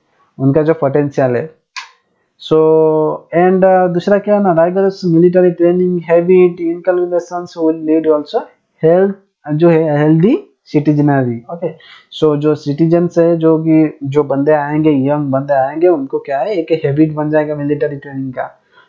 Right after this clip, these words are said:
so that उनका जो लाइफ टाइम, अ, लाइफ लॉन्ग है, उसको उनका जो लाइफ है वो स्मूथली निकल जाएगा, क्योंकि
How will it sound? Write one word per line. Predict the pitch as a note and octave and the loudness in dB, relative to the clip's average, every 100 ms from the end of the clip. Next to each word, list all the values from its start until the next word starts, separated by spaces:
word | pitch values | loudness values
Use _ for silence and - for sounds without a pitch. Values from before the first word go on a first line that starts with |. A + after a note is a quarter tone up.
| - | -6
so | - F3+ | -2 2
that | G3 | 2
उनका | F#3+ F#3 F#3 | 2 2 0
जो | F3 | 0
लाइफ | F3 D#3 F#3+ G3 | 2 2 0 0
टाइम, | F#3 F3+ F3+ | 0 2 0
अ, | D#3+ D#3+ D#3 C#3+ | 0 0 0 0
लाइफ | D3 F3 F#3 - D#3+ - | 2 2 0 -10 -18 -8
लॉन्ग | C#3+ D#3+ F3+ | 0 0 0
है, | E3 D#3+ A#3 _ _ _ - | -2 -4 -8 _ _ _ -8
उसको | D3 - | -6 0
उनका | E3 E3 | 2 2
जो | E3 D#3 | 2 0
लाइफ | C#3 D3+ G3 F3+ | 2 2 0 0
है | |
वो | F3 E3 | 0 0
स्मूथली | D#3+ D#3 D3+ D#3+ D#3+ D#3+ | 0 0 0 0 0 0
निकल | D3+ D3 C3+ | 0 0 0
जाएगा, | C3+ B2+ | 0 -2
क्योंकि | B2 E3 F#3 G3+ G3+ | -4 0 0 2 0